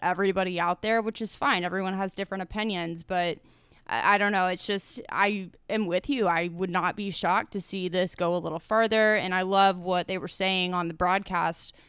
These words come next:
uh, right as I got over to record this with you, Brady, is that, you know, there are going to be more things that happen next week, next month, next year. And that's something that we're always going to have to take into account because,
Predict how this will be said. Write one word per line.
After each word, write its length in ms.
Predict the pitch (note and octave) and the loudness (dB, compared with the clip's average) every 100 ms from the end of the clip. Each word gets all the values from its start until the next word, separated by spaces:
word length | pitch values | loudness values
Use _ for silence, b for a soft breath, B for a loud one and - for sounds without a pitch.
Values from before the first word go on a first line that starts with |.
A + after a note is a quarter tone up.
| b b | b b
uh, 200 | F3+ F3+ F3 | 4 6 8
right 160 | G3 | 6
as 120 | F#3 F#3+ | 4 0
I 80 | |
got 360 | F#3 F3+ F3 - | 4 6 6 2
over 200 | G3+ F#3 | -2 -2
to 80 | F3 | -4
record 300 | E3+ G#3 A3+ | -2 0 0
this 120 | A#3+ | 0
with 120 | G3+ | -4
you, 100 | F#3 | -2
Brady, 240 | F#3+ F#3 F#3 | 0 2 2
is 140 | F3+ | 2
that, 260 | F3+ F3+ - b b b | 2 2 0 b b b
you 100 | G3+ | 2
know, 160 | G#3 G3 | 4 4
there 360 | F3+ G3 F#3+ | 4 4 4
are 120 | E3 F#3+ | 2 0
going 220 | G3 G3 | 0 -2
to 60 | |
be 120 | F#3+ G3 | -2 -2
more 280 | F#3+ F#3+ | 0 0
things 300 | F#3 F3+ F3 F3 | 0 -4 -4 -4
that 120 | - | -2
happen 400 | F#3+ F#3 D#3+ E3 | 0 0 -2 -6
next 280 | F3+ - G#3 | -8 -8 -8
week, 240 | G#3+ - | -8 -6
next 240 | F#3+ - | -6 -6
month, 300 | G3+ F#3+ D3+ - | -2 -2 -2 -4
next 320 | F#3+ - - | -6 -6 -6
year. 360 | G3+ F3+ D#3 - b b b - | -2 -2 -2 -8 b b b -6
And 120 | G3 | 0
that's 180 | G#3 - | 0 0
something 340 | G#3+ G#3+ G#3+ | -4 -2 -2
that 180 | F#3+ E3+ | 0 0
we're 160 | F#3 F#3 | 0 0
always 380 | F#3 F3+ F#3 - | 0 0 -2 -2
going 240 | F#3 F3 | -4 -2
to 80 | F3+ | -4
have 240 | F3+ F3+ | -4 -4
to 140 | - F#3 | -6 -8
take 260 | G3+ F3+ | -6 -6
into 240 | F3 E3+ D#3+ | -6 -6 -8
account 420 | - F#3 F#3+ F3 | -4 -2 -2 -4
because, 560 | F3+ F3+ F3 D#3+ - | -4 -2 -2 -4 -10